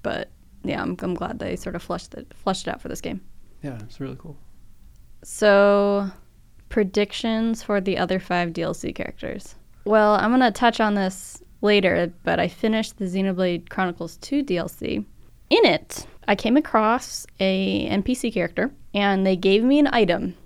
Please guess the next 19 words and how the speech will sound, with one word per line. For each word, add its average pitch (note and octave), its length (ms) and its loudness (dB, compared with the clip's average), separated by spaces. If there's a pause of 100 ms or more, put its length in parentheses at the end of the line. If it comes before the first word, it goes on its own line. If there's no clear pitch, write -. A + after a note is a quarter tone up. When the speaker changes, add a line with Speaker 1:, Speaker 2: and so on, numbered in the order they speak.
(100)
Speaker 1:
because F#3 380 2
they F#3 160 2
said F#3+ 560 0
my F3+ 160 0
character, F#3+ 680 2
which - 220 -4
was F3+ 220 0
Mithra, F#3+ 440 2
which F3+ 160 -2
is E3+ 240 -4 (520)
one E3+ 240 0
of E3+ 60 -2
the E3+ 300 0 (560)
core F3+ 340 2
character F3+ 520 -2
blades F#3 480 -4
in F3 460 -4
the F#3 80 -2
game, F3+ 380 -4